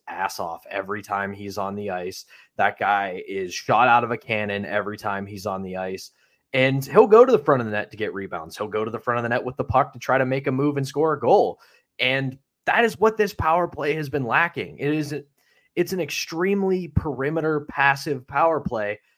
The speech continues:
And when you have this much talent, there needs to be aggression. There needs to be a willingness to shoot. There needs to be a willingness to just have that killer instinct to say,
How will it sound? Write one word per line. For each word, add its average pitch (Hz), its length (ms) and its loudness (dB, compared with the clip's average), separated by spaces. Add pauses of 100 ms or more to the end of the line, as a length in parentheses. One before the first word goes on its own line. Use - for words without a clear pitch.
(120)
And 139 120 -2
when 147 140 0
you 147 120 0
have 156 320 0
this 147 220 -2
much 123 280 -4
talent, 151 520 -2 (360)
there 147 160 2
needs 156 360 -6
to 156 100 -4
be 123 220 -4
aggression. 101 580 -2
There 110 140 -6
needs 160 560 -6
to 143 160 -6
be 123 500 -6 (220)
a 123 80 -2
willingness 127 640 0
to 110 100 -6
shoot. - 380 -2
There 120 120 -4
needs 160 280 -6
to 175 80 -4
be 160 120 0
a 143 40 2
willingness 135 560 -2 (440)
to 147 100 -8
just 139 220 -6
have 147 440 4
that 139 240 0
killer 131 320 -2
instinct 135 460 -2
to 120 60 -8
say, 110 380 0